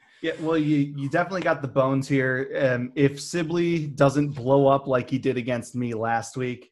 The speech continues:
uh, you could be set up for a bounce back game. But, uh, I would say exercise caution, because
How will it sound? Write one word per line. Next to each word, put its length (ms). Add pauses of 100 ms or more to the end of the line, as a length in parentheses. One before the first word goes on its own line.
(100)
uh, 100
you 280
could 180
be 120
set 200
up 160
for 140
a 100
bounce 280
back 280
game. 440 (180)
But, 240
uh, 280 (180)
I 100
would 200
say 500
exercise 520
caution, 540
because 320